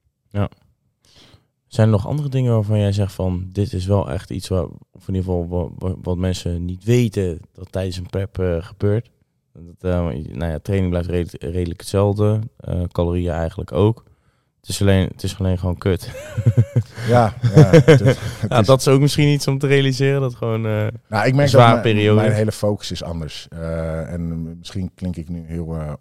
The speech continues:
Speaker 2: onprofessioneel in veel mensen hun oren. Ehm, maar ik wou dat mijn focus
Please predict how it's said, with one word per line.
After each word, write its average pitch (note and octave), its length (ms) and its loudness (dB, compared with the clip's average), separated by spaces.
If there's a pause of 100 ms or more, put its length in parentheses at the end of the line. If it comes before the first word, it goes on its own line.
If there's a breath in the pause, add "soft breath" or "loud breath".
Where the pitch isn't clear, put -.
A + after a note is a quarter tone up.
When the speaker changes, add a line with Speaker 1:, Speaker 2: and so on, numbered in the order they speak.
(200)
Speaker 2:
onprofessioneel F2 880 -8 (100)
in D#2+ 260 -20
veel E2 160 -20
mensen D#2+ 360 -12
hun D2+ 140 -10
oren. E2 340 -14 (520)
Ehm, D#2 340 -8 (1160)
maar F2 200 -8
ik G#2 120 -4
wou G#2 180 4
dat G#2+ 180 -2
mijn F#2+ 200 -2
focus - 760 -4